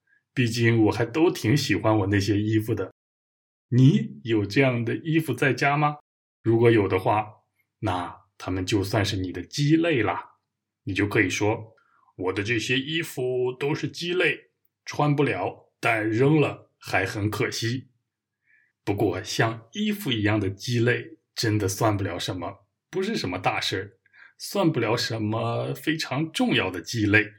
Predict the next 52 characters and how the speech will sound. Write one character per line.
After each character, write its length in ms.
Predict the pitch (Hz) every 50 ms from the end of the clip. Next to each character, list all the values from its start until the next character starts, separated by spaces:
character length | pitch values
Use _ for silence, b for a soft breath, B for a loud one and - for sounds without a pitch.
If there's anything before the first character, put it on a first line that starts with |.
| _ b b b b b b b b b
接 200 | - - 120 110
下 120 | 107 117
来 240 | 104 90 82 87 98
我 180 | 113 104 87 85
跟 180 | - 104 98
大 120 | 98 98 95
家 160 | 95 95 95
说 260 | 95 - - 117 98
一 120 | 98 104 98
个 400 | - 104 92 90 - - - _
真 280 | - - 175 175 185 180
真 280 | 180 185 180 190 190 190
正 260 | - 214 175 139 135
正 280 | - 175 165 120 104 104
算 280 | - - 147 123 107
得 80 | 107 92
上 240 | - - 110 95 92
是 300 | - - 107 98 87 - - - _
鸡 260 | - - 139 147 156 160
肋 160 | 170 165 139
的 120 | 107 101
例 180 | 95 104 110 107
子 120 | 92 101
吧。 260 | 92 92 85 - - - _ _ _ _ _ _ _ _ _ _ _ _ _ _ _ _
大 160 | - 104 98
概 200 | 101 101 98 92
六 260 | 95 107 123 143 127 107
七 180 | - - 131
年 240 | 117 98 90 101 110
以 120 | 107 107
前， 440 | 107 - - 101 85 98 156 - - _ _ _ _ _ _ _ _ _ _
中 200 | - - 127 127
国 140 | 113 110 107
的 80 | 113 113
房 260 | - - 87 95 117
地 120 | 135 123
产 240 | 117 - - 87 -
市 220 | - - - 135
场 360 | - - - 107 92 - - _
真 220 | _ - 104 92 95
的 80 | -
特 300 | - - - 160 156 117
别 200 | 104 104 95 92
红 280 | 101 - - 101 95 110
火， 320 | - 127 107 107 - - _ _ _ _ _ b b b b b b b b _
因 200 | - 113 110 107
为 240 | 110 107 98 98 95
房 260 | 92 - 101 87 95
子 140 | 120 135 127
的 100 | 98 95
价 280 | 98 - - - - -
格 480 | - - 104 95 110 151 - - -